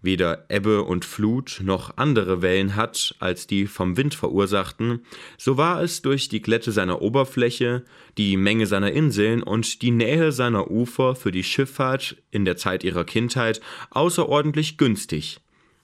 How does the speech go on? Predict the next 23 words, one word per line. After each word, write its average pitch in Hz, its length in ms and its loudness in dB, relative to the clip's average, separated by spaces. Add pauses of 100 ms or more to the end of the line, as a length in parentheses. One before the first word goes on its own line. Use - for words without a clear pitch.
(120)
Als - 280 -6
die 90 100 -2
Menschen 110 460 2
bei 90 100 4
dem 90 300 2
Mangel 110 280 2
des 98 180 -2
Kompasses 123 600 -2
sich - 200 -2
fürchteten, 127 580 0
die 104 100 0
Küste - 340 0
aus 80 160 -2
dem 87 160 0
Gesicht 85 320 -4
zu 104 100 -2
verlieren 101 580 0 (320)
und 110 320 -2
bei 110 120 2
der 104 320 0
Unvollkommenheit 139 1200 0
der 92 120 0
Schiffsbaukunst 104 920 -4